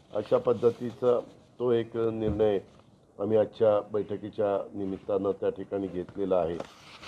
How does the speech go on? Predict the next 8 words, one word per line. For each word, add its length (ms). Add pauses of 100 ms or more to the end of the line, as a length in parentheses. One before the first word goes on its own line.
(480)
अ, 480 (4000)
असे 280
साधारण 440
वेगवेगळ्या 500
विषयाच्याबद्दल 800
चर्चा 440
झालेली 480
आहे, 200